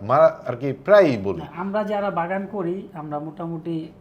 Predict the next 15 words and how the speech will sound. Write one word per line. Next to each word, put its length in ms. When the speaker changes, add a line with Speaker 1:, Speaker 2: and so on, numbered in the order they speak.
Speaker 2:
যেতটুকু 480
আইডিয়া 340
আছে 160
আমরা 280
তো 200
বুঝতে 380
পারি 240
যে 60
Speaker 1:
হ্যাঁ। 180
Speaker 2:
বুঝি 420
যে 140
বাজারেরটা 680
আর 60
নিজেদের 480
বাগানেরটা। 600